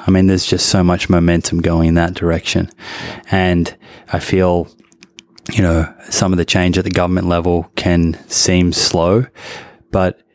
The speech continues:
Speaker 1: you know, by and large, most of these people that are in government, uh, are good people. And there's a lot of,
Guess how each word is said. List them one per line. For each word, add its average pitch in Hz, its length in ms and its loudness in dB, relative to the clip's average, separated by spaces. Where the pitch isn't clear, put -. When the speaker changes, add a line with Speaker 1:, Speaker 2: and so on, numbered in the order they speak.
Speaker 1:
you 120 80 4
know, 101 100 4
by 113 280 2
and 110 100 4
large, 101 640 0
most 95 320 2
of 98 80 2
these 90 180 2
people 95 400 0
that 85 160 2
are 85 140 2
in 87 240 2
government, 85 600 0
uh, 87 220 0
are 98 220 0
good 90 260 0
people. 87 560 -2
And 92 360 2
there's 85 160 -2
a 87 100 0
lot 95 220 2
of, - 420 -4